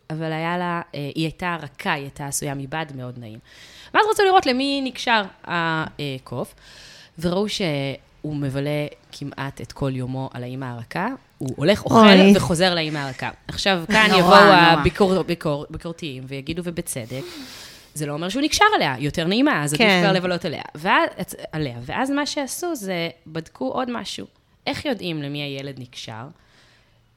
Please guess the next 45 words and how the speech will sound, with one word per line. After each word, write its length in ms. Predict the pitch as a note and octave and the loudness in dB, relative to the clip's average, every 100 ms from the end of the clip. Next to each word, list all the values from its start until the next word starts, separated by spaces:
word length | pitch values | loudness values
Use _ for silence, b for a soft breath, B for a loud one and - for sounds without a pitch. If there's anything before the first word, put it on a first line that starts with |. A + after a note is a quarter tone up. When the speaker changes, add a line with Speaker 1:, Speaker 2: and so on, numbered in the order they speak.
| _ _ _ | _ _ _
Speaker 1:
תפחידו 400 | - - - C4 | -14 -10 -8 -6
אותו, 220 | G#3+ - - _ - | -8 -12 -20 _ -12
תבהילו 360 | D#3 D#3+ A3 | -8 -6 -4
אותו, 240 | F#3 - A2 - | -4 -8 -12 -8
תכאיבו 420 | D3+ A#2+ D4 D#4 | -8 -4 -2 0
לו, 140 | D#3+ C#3 | -2 -4
Speaker 3:
Mm. 40 | F3+ | -6
Speaker 1:
ותראי 200 | E3 D#3+ | -6 -4
למי 200 | E3+ D3+ | -4 -4
הוא 80 | D3 | -6
רץ. 320 | A#2+ - - D#3+ | -10 -14 -12 -10
Speaker 3:
Mm. 40 | |
Speaker 1:
אם 300 | E3 D#3 D3+ | -6 -6 -4
אנחנו 220 | D3+ - | -6 -6
הולכים 220 | C3+ - | -10 -6
Speaker 2:
אוקיי. 140 | E3+ D3+ | -4 -4
Speaker 1:
לגן 200 | D#3+ - | -4 -4
שעשועים, 500 | D3+ - F3+ A3 G#3+ | -6 -4 -2 -2 -2
יש 200 | F3+ - | -4 -4
מאות 260 | D#3 A#3 | -6 -6
אנשים 280 | C#4+ C4+ B3+ | -6 -6 -4
בגן 260 | G3+ F3 D#3+ | -4 -4 -6
שעשועים, 480 | D#3+ D3+ F3+ D#3 F3 | -6 -6 -4 -4 -2
Speaker 2:
כן. 20 | |
Speaker 1:
הילד 260 | D#3 D#3 D3 | -2 -4 -6
ישחק, 280 | - C4 D4 | -8 -6 -6
כשהוא 140 | F3+ | -6
יקבל 280 | D3+ D#3 E3 | -6 -6 -6
מכה, 300 | D3+ - C4+ E4+ | -6 0 0 2
יש 280 | E3+ - E3 | 0 -2 -2
דמות 260 | F3 B3 - | -2 -2 -4
אחת 320 | A#2 F#3 E3 | -4 -4 -4
שהוא 120 | D#3+ | -6
ירוץ 300 | D3 A3 - | -4 -4 -2
אליה, 200 | C#4+ D#4 A#3+ | 0 0 0
וזה 260 | C3+ C3+ B2+ | -4 -8 -8
האמא 280 | A3 C#4 A3+ | -2 0 0
או 80 | D3 | 0
האבא, 260 | E3+ A3 | -2 -2
מי 140 | G3 D#3+ | -2 -4
שנמצא 340 | D3+ C#3 C#3 | -4 -6 -8
אותו 180 | C3+ - | -10 -12
שם 220 | C3 B2 | -12 -12
באותו 220 | B2+ - | -12 -12
זמן, 140 | C#3 | -6